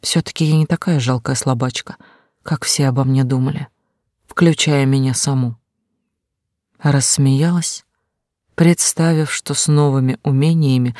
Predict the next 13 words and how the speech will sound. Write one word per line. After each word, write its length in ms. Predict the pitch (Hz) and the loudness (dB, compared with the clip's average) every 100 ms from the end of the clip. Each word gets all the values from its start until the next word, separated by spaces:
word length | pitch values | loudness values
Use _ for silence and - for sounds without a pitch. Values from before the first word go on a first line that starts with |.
| - - | -16 -12
смогу 440 | - 175 165 160 | 2 4 4 2
грабить 600 | 147 151 165 156 135 - | 2 2 4 2 -2 -6
прохожих 680 | - 135 - 156 147 123 - - _ _ | -4 -4 -2 -4 -4 -8 -14 -20 _ _
в 100 | - | -10
тёмных 460 | - 151 127 127 | -4 -2 0 -2
подворотнях, 840 | - 123 127 127 120 113 113 113 - _ _ _ | -4 -2 -2 -2 -4 -6 -10 -10 -14 _ _ _
если 380 | - 156 143 - | 2 2 2 0
буду 240 | 139 139 135 | 0 2 2
выбирать 500 | 143 143 151 160 - - _ | 2 2 0 -4 -10 -20 _
самых 500 | - - 156 143 131 | -6 0 2 2 -2
тщедушных 760 | - - 147 131 123 - 131 - | -6 -2 0 -2 -4 -4 -6 -4
из 160 | 139 113 | -6 -2
них. 320 | 120 110 | -4 -4